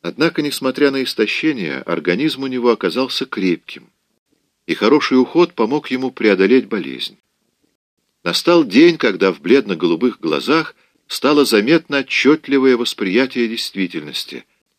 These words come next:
и взгляд его упал на Кэррин. Она сидела возле его постели, перебирая чётки,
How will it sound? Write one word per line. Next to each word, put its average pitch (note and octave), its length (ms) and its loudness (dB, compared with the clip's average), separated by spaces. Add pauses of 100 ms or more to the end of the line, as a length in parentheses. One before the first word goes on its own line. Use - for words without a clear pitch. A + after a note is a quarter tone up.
(200)
и D2+ 80 -8
взгляд D2 480 0
его C#3+ 240 -4
упал B2 320 -8
на B2+ 120 -14
Кэррин. C#2+ 460 -10 (840)
Она D#2 320 -6
сидела D#2+ 420 -2
возле D#2 320 -4
его D2+ 180 -4
постели, G#2+ 600 -4 (340)
перебирая G2+ 540 0
чётки, - 680 -6